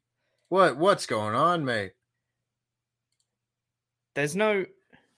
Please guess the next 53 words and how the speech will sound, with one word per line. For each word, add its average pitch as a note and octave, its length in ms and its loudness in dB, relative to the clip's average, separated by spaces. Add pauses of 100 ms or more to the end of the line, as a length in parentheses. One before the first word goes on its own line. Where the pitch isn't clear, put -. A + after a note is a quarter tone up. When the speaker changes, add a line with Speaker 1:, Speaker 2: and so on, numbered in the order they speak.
(320)
Speaker 1:
All G3+ 100 6
right, C#3+ 180 6
well, D#3 260 2
while G3+ 160 6
he B3 240 4
figures C#3+ 500 0
that B2 260 4
out, G2 300 -2
Bronson A3 420 2
Reed F3+ 220 4
is D3+ 140 4
your D3+ 100 0
new D3 160 0
North D3 300 0
<laughs> C#3 140 -4
American E3+ 300 2
champion, C3+ 460 0
everyone. A2+ 560 -2 (220)
Speaker 2:
<laughs> - 240 -20
I E3 60 -14
got - 100 -14
Speaker 1:
He A#3 100 6
Speaker 2:
it. F#3 140 -4
Speaker 1:
was F3+ 200 2
able G3+ 280 2
to F#3 100 -6
defeat F#3 400 -2
Johnny E3 300 4
Gargano C3 540 -2
in G3+ 120 0
a E3 60 2
steel D3 340 -2
cage C3+ 360 -4
match, C3 420 -2 (160)
despite F3 500 2
the D3+ 100 2
help C3+ 220 0
of A#2 120 -10
Austin B2 440 0
Theory. D3 480 -4 (260)
It F4 40 4
was F4 160 6
a C#4 40 2
grand E3 320 2
old G#3 180 2
time. A#3 340 4
Pete, B3 340 0
are F#3 80 2
you F#3 160 0
quite A#3 320 2
all A3+ 120 6
right A3+ 280 4
now? G2+ 320 -4